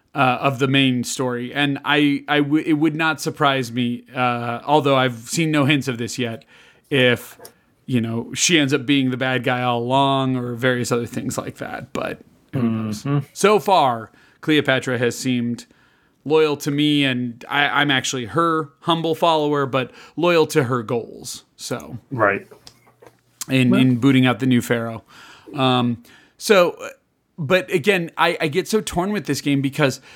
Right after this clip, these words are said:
Speaker 1: the tech is so cool. The, the little side stuff is so cool, right?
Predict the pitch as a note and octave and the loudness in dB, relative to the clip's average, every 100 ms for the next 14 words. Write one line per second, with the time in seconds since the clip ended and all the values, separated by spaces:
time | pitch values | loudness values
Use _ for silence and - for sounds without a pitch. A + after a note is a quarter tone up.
0 | - C3+ D#3+ E3 - E3+ F#3 E3+ C#3 - | -20 -4 -4 -2 -2 0 0 0 -4 -4
1 | C3 B2 C3+ B2 F2 F2 - - - C3+ | -6 -4 -4 -4 -6 -14 -20 -20 -10 -2
2 | C3+ D#3 D3 C#3 B2+ B2 _ _ _ D#3 | 4 4 4 0 -6 -14 _ _ _ 2
3 | D3 D#3 F#3+ G#3+ F3+ D3 _ _ - - | 4 6 6 6 2 -2 _ _ -8 2
4 | F#3+ G3 D#3+ - F3 C#3 C#3 B2+ - C3+ | 4 4 0 0 2 2 0 -2 0 0
5 | C3 C#3 B2 B2 C#3 D3 | -2 -4 -4 -2 -2 -2